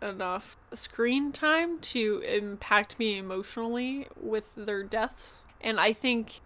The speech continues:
maybe that would be a different story if we got more page time with them,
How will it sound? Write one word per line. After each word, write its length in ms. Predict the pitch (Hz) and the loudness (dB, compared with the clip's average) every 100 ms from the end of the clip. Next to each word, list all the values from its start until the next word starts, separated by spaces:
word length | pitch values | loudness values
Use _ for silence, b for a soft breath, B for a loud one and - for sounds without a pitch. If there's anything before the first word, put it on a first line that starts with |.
| - | -8
maybe 600 | 214 208 220 233 262 262 | -4 6 6 6 4 4
that 360 | 233 226 220 214 | 8 10 8 6
would 220 | 226 202 | 0 2
be 400 | 220 220 214 202 | 0 2 2 2
a 100 | 214 | 2
different 440 | 214 - 214 - | 0 0 -4 -4
story 840 | - - 208 208 202 196 190 170 - | -8 2 4 4 4 0 -2 -6 -4
if 300 | 202 202 - | -4 -4 -4
we 240 | 196 185 220 - - | -4 -4 -10 -18 -4
got 240 | - 196 175 | 4 4 4
more 280 | 226 226 226 | 0 0 -2
page 400 | - 247 240 - | -4 -6 -6 -2
time 240 | 277 269 | 0 0
with 140 | 285 | -2
them, 300 | 302 320 302 | -2 -2 -2